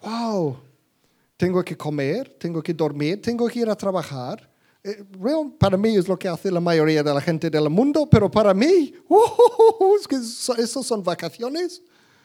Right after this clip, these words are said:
Porque normalmente mi vida está tan lleno de responsabilidades, de cosas, de, "wow, esto, lo otro, lo otro", cosas de la iglesia, cosas del otro, del otro, del otro. ¡Ujú! Em,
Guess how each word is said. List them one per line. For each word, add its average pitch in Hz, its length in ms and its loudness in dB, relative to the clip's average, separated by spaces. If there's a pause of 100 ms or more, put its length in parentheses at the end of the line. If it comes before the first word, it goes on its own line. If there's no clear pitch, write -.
(360)
Porque 220 240 4
normalmente 247 680 2
mi 254 140 0
vida 233 260 -2
está 208 220 -6
tan 320 320 -6
lleno 330 560 -4
de 294 140 2
responsabilidades, 247 1300 -4
de 214 140 -8
cosas, 247 480 -8
de, 214 140 -6
"wow, 269 500 0
esto, 240 280 -4
lo 233 100 0
otro, 240 220 -4
lo 226 160 4
otro", 233 200 -6
cosas 202 280 -8
de 190 80 -8
la 185 100 -4
iglesia, 208 540 -8
cosas 185 320 -10
del 180 160 -6
otro, 233 340 -4
del 185 160 -4
otro, 214 280 -4
del 180 160 -4
otro. 233 340 -6 (440)
¡Ujú! 370 540 0 (3000)
Em, 196 520 2